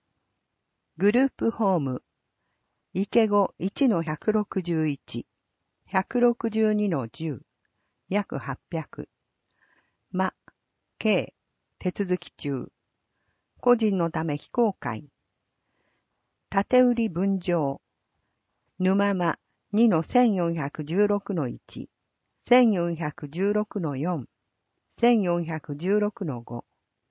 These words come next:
約三百。ま、計、工事中。株式会社ベンハウス。グループホーム、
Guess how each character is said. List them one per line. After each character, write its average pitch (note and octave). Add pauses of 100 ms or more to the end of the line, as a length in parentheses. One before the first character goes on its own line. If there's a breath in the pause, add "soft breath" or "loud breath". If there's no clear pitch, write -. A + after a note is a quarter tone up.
(140)
約 G3+
三 G3+
百。 - (1000)
ま、 F3 (400)
計、 F#3 (460)
工 G3+
事 F3
中。 - (920)
株 G#3+
式 -
会 G#3
社 C#3+
ベ D#3+
ン G#3+
ハ F#3+
ウ C3+ (140)
ス。 - (1500)
グ G3+
ル A#3+
ー C4
プ A3+
ホ G3
ー -
ム、 C3+